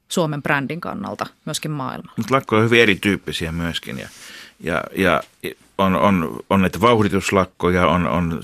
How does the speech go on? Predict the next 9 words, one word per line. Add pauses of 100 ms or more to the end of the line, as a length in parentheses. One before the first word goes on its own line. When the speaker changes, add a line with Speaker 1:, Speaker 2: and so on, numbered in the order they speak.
Speaker 2:
myötätuntolakkoja,
on
laittomia
lakkoja
ja
sitten
on
näitä,
mitä,